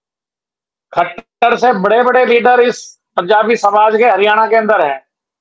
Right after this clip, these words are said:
और खट्टर साहब साढ़े नौ साल के राज में अपनी बिरादरी को ही अपने साथ नहीं ले पाए आज तक। परसों विनय भाई मेरी उस बात को काट रहे थे कि भाई,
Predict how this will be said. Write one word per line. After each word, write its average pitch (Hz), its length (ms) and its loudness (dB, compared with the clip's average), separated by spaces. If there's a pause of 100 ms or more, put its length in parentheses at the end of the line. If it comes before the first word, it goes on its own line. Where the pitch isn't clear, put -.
(220)
और 214 260 -2
खट्टर 240 320 -2
साहब 220 460 0
साढ़े 190 360 0
नौ 220 220 0
साल 220 300 0
के 233 80 0
राज 208 300 0
में 240 220 0
अपनी 220 340 0
बिरादरी 208 420 0
को 285 140 -4
ही 254 100 0
अपने 247 220 0
साथ 233 280 0
नहीं 233 120 -2
ले 240 120 2
पाए 220 280 -2 (1200)
आज 196 180 0
तक। 214 260 -2 (1200)
परसों 254 380 0
विनय 247 300 2
भाई 247 520 0
मेरी 220 340 2
उस 226 200 0
बात 196 460 0
को 240 300 0
काट 214 380 0
रहे 240 200 2
थे 240 240 0
कि 240 180 -2
भाई, 233 440 0